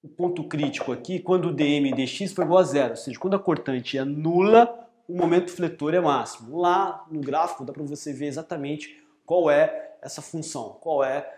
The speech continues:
essa situação. Então eu espero que vocês tenham compreendido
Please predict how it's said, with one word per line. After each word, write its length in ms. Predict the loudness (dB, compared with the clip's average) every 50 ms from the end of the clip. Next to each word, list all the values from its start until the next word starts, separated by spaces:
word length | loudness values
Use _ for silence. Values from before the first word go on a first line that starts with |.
| -20 _ _
essa 400 | -8 -8 -8 -8 -8 -10 -12 -14 _ _ _ _ _
situação. 640 | -12 -12 -10 -8 -8 -8 -8 -8 -10 -12 -14 -18 _ _ _ _ _ _ _
Então 140 | -8 -6 -4
eu 40 |
espero 280 | -4 -2 0 0 0 -2
que 80 | -2 -6
vocês 180 | -8 -8 -6
tenham 240 | -2 0 0 0 0
compreendido 920 | -2 -4 -4 -2 -2 0 0 0 -2 0 0 0 0 0 -2 -6 -10